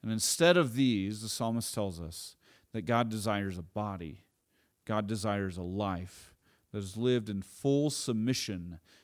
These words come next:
to doing the will of God. And he says, "Jesus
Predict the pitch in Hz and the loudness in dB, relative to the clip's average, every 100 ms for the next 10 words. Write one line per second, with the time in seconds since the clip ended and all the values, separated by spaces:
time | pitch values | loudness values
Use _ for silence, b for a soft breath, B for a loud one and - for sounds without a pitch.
0 | _ - 104 107 127 123 117 107 98 101 | _ -14 -8 0 2 4 2 0 -2 -2
1 | 98 104 101 95 87 - 92 87 95 85 | 0 0 0 -2 -6 -10 -12 -8 -6 -6
2 | 82 82 90 _ b b b _ 101 92 | -8 -10 -14 _ b b b _ -8 -6
3 | 104 92 90 101 117 117 95 87 - - | -6 -8 -10 -4 0 0 -2 -8 -8 -8